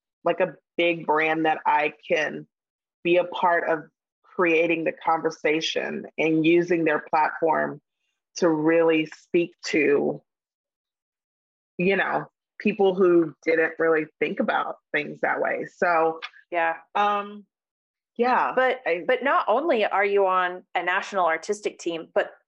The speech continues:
Speaker 2: the director of a national artistic team, but you
Speaker 1: Yeah.
Speaker 2: also have a online education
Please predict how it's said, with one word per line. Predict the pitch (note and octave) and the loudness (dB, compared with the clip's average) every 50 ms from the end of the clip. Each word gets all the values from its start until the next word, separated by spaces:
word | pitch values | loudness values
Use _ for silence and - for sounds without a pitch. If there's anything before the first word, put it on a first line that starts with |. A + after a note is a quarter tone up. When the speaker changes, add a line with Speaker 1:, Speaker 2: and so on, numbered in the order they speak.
| _ _ _ _ _ - | _ _ _ _ _ -2
Speaker 2:
the | G3+ F#3+ | -2 -2
director | - F3+ D#3+ - D#3 F#3 - - - G#3 F3+ D#3+ D#3 | 0 -2 -4 -2 -2 -2 -2 -2 -2 -2 -2 0 2
of | D#3 F3+ D#3 | 0 0 0
a | E3+ | -2
national | E3 E3 D3+ D#3+ - - - E3 D#3 | -2 -2 -4 -4 -6 -6 -6 -4 -2
artistic | D3 D3+ D#3+ - - D#3+ D#3+ - D#3+ D3+ - | -2 -2 -4 -6 -10 -16 -12 -12 -12 -12 -12
team, | - - E3+ E3+ F3+ A3 - - - _ _ - | -12 -12 -10 -10 -10 -12 -16 -20 -20 _ _ -2
but | G3+ - F#3+ F3+ | -2 -2 -2 -4
you | G3+ A#3+ C#4+ E4 E4+ D4+ | -4 0 0 2 2 2
Speaker 1:
Yeah. | C#4 B3+ G#3 | 2 0 2
Speaker 2:
also | F#3+ F#3+ G3 - - - G3 F3+ F3+ F3+ F3+ F3+ F3+ E3+ - | 2 2 0 0 -2 0 0 2 2 2 2 0 -2 -4 -6
have | - - F#3 F3+ E3+ E3 E3 E3 D#3+ - - _ _ - | -6 -4 -2 0 2 2 0 0 -2 -6 -14 _ _ -2
a | F#3 F3 E3 D#3 D3+ C#3+ C#3 D3 - - _ | 0 0 2 2 0 0 0 -2 -4 -6 _
online | - F#3 G#3+ C4+ D4 C#4 B3 | -2 -2 0 0 0 0 0
education | A3 F#3+ G3 F#3 - - F#3+ F3+ - - F3+ E3 F3+ G3 G3 | 0 -2 -2 -6 -8 -6 -6 -6 -4 -6 -6 -6 -6 -8 -12